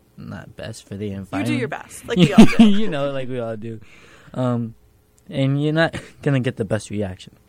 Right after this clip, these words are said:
Speaker 2: Mm-hmm.
Speaker 1: And so when you notice that they didn't react right, then it's a sign for you. It's like, "Okay, I need to take a step back, analyze my audience for a second,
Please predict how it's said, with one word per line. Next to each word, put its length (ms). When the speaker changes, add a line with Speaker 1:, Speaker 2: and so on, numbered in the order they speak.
Speaker 2:
Mm-hmm. 260
Speaker 1:
And 140
so 140
when 180
you 320
notice 320
that 160
they 120
didn't 220
react 380
right, 340
then 260
it's 260
a 80
sign 280
for 120
you. 480
It's 160
like, 160
"Okay, 440
I 80
need 200
to 40
take 160
a 40
step 320
back, 440
analyze 540
my 120
audience 520
for 140
a 60
second, 520